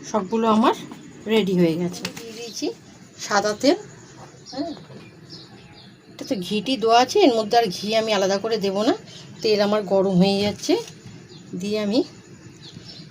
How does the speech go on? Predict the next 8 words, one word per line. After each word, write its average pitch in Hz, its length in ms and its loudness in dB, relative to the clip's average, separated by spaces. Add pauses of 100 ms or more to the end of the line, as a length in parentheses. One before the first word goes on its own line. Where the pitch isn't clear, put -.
(240)
একটা - 220 -8
একটা - 220 -6
করে 262 160 4 (680)
ভাজবো। 170 380 -2 (560)
একটু - 160 -14 (160)
গরম, 214 220 2 (100)
বেশি - 220 -6 (1000)
গরম 233 220 8